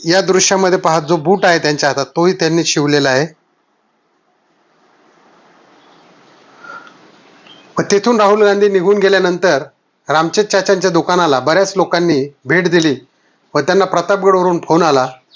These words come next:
की, "ही चप्पल राहुल गांधींनी शिवलेली आहे, ती आम्हाला पाच लाख रुपयाला द्या."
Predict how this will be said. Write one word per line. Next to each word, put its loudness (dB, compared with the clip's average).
की, -2
"ही 2
चप्पल 0
राहुल 4
गांधींनी 2
शिवलेली 0
आहे, 0
ती -2
आम्हाला 0
पाच 0
लाख -2
रुपयाला -2
द्या." -2